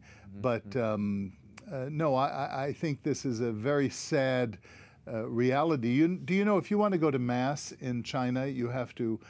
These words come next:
Speaker 2: um, uh, notify the Communist Party on your app to get
Speaker 1: Yes.
Speaker 2: permission to go into Mass? It's checked, and if you just go into Mass on your own, you can be arrested. Uh, they have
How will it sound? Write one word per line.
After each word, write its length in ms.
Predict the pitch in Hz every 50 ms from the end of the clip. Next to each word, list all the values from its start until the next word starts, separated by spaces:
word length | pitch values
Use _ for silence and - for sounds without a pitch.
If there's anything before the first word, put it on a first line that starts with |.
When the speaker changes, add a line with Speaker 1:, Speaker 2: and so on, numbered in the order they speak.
| - - - - - - -
Speaker 2:
um, 340 | 104 104 104 101 95 101 - -
uh, 140 | - - 139 - -
notify 760 | 120 117 127 131 131 127 - - 131 117 117 117 113 110 113 127 - - 127 113 113 110 117 - - 113 104
the 80 | 107 107
Communist 560 | - - 135 123 120 120 117 113 - - -
Party 280 | - 123 117 117 120 117
on 180 | 110 110 107
your 200 | 101 98 95 - - -
app 360 | 110 104 110 135 - - - - - - - - - - - - - - - -
to 140 | - 123 110
get 80 | 110 117
Speaker 1:
Yes. 180 | 123 117 110
Speaker 2:
permission 540 | - 127 113 113 113 107 - - 147 135 131 -
to 100 | - 120
go 240 | 104 123 123 120 123
into 280 | 123 131 139 131 -
Mass? 420 | 117 110 110 110 117 135 147 - -
It's 180 | 101 92 -
checked, 520 | - - - - 135 120 143 151 - - -
and 100 | 101 92
if 120 | 95 92 135
you 100 | 143 139
just 240 | 139 139 113 -
go 180 | - 120 120 131
into 200 | 135 120 - -
Mass 360 | 117 117 117 127 127 - -
on 120 | 123 113 110
your 160 | 104 104 107
own, 140 | 113 127 139
you 100 | 131 113
can 140 | - 110
be 80 | 104 101
arrested. 600 | 98 92 95 98 104 - - - 160 160 175 - - - - - - - - - - - -
Uh, 200 | 113 110 110 107
they 200 | 101 117 113 110
have 180 | 113 120 104